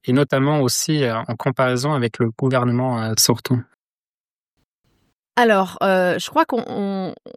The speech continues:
Speaker 2: tous les commentateurs et observateurs de la vie politique allemande l'ont vraiment senti ces dernières semaines et même ces derniers mois. Il y a un changement de ton vis-à-vis de la France et vis-à-vis de l'Europe. Euh, dans la part de la classe politique allemande, je dirais,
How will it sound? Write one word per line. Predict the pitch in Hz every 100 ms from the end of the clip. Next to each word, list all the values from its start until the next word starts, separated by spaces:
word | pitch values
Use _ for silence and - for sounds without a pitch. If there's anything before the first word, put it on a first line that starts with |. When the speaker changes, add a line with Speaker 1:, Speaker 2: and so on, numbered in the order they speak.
| - -
Speaker 2:
tous | 285
les | 285
commentateurs | - 240 233 220 - 233 247
et | 202
observateurs | 185 214 202 190 226
de | 214
la | 190
vie | 190
politique | 208 202 214 202
allemande | 185 196 226
l'ont | 196 180 170
vraiment | 147 165 226 254
senti | 240 233 214 220
ces | - 190
dernières | 175 175 180 170 165
semaines | - 185 180 208 285 302 - _ _
et | 180
même | 208 240
ces | -
derniers | 190 180 180 175
mois. | 180 202 226 262 - _ _ -
Il | 190
y |
a | 214 233
un | 220
changement | 220 240 254 233 220
de | 214
ton | - 262 269
vis-à-vis | 233 202 196 208
de | 202
la | 185
France | - 233 233
et | 208
vis-à-vis | 190 185 185
de | 180
l'Europe. | 185 147 - - _ _ _ _ -
Euh, | 175 170 170
dans | 185 175
la | 175
part | 220 214 208
de | 185 180 170 170 165
la | 165 165
classe | 190 185
politique | - 175 170 180 180
allemande, | 175 190 196
je | 175
dirais, | 160 170 175 170